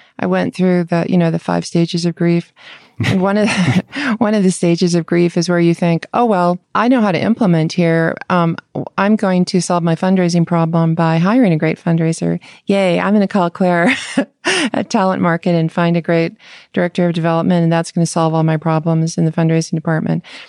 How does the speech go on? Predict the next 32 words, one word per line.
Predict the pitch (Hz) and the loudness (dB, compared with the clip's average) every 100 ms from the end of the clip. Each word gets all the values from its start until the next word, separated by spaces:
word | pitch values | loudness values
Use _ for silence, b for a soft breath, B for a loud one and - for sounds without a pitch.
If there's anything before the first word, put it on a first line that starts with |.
| B - | B -4
And | 196 - | -4 -2
it's | 202 202 - - - | -4 -4 -8 -16 -8
a | 175 | -2
hundred | 214 240 | 0 0
thousand | 208 190 185 | 0 0 0
percent | 175 175 170 - | -2 0 -2 -2
true | - 185 | 0 0
that | 170 | 2
you | 175 | 2
need | 175 208 | 2 2
to | 202 | 2
have | 180 160 | 0 0
a | |
great | 170 165 - | -2 -2 -2
fundraising | 165 170 180 180 190 | -2 0 0 2 0
team. | - 202 208 214 - B B B | 0 0 2 0 -4 B B B
But, | 185 180 175 - - | -2 0 -2 -4 -2
um, | 185 170 - | 0 2 0
as | 180 175 170 | 0 0 0
I | - 175 | 0 0
really | 170 180 170 | 2 2 2
learned | 165 165 165 | 2 0 0
from | 165 | 0
the | 160 | 0
Seven | 185 170 | 0 0
Figures | 165 160 160 - | 0 -2 -2 -2
fundraising | 170 165 165 165 175 160 | 0 2 2 0 0 0
and, | 165 - - | 2 0 0
and | 180 165 | 0 2
really | 165 160 | 2 0
accomplished | 156 170 165 170 160 175 | 0 -2 -2 -2 -4 -2
my | 160 160 | -2 -2